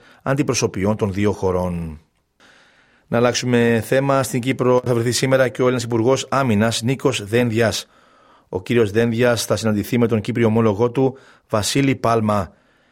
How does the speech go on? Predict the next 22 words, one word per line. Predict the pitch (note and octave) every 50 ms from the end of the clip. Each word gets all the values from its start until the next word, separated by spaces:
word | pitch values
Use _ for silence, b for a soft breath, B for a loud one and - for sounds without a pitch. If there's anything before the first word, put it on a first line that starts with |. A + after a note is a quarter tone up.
| b b b b
Οι | _ G2 G2
δύο | G2 G#2 G#2 G#2
άνδρες | G#2+ G#2+ G#2+ A2 A2 G#2 G2 -
αναμένεται | G#2+ G2+ G2+ G#2 G#2 G#2+
να | G#2+ G2+
συνομιλήσουν | F#2 G#2 G#2+ G#2 G2+ G2 F#2+ G#2 A2 - -
για | A2+ G2
τις | -
τελευταίες | - F#2+ F#2+ A#2 G#2+
εξελίξεις | - G2 F#2+ A2 A2 G#2+ -
στη | - F#2+
Μέση | F#2+ A2 A2 - A#2+
Ανατολή. | A2 G#2+ F#2+ F#2+ F#2 F#2 G#2+ A2+ G#2+ F#2+ - B B B B B B B B B
Να | B F2+ F#2+ F#2
σημειωθεί | - G2 G2 G2+ F#2+ F2+ - A2+ A2+
πως | - - A2 G#2+ G#2+ G2+ -
για | - G2+ F#2
την | G#2 G2
κατάσταση | G2+ G2+ A2 A2 G2+
στη | - G#2+ G#2
Μέση | G#2 G2+ A2
Ανατολή, | G2+ G2+ F#2 F#2+ F2+ F#2 A#2 C#3 D3 D3